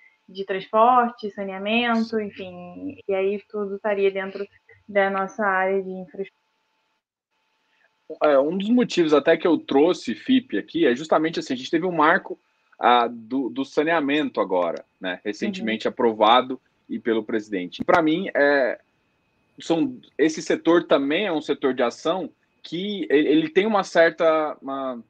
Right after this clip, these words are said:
Speaker 2: qualidade e tá ainda muito preso no investimento público. E eu acho que é uma, uma, é interessante as pessoas entenderem que infraestrutura, é, o, o investidor mesmo,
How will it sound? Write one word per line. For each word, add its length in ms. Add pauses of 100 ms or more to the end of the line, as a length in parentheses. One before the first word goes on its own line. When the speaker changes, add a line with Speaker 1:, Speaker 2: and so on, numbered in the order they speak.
(120)
Speaker 2:
qualidade 720 (560)
e 140
tá 160
ainda 220
muito 340
preso 380
no 120
investimento 600
público. 580 (340)
E 100
eu 120
acho 240
que 320
é 220
uma, 320
uma, 380
é 200
interessante 540
as 160
pessoas 300
entenderem 420
que 140
infraestrutura, 840 (640)
é, 320
o, 300 (160)
o 120
investidor 680
mesmo, 360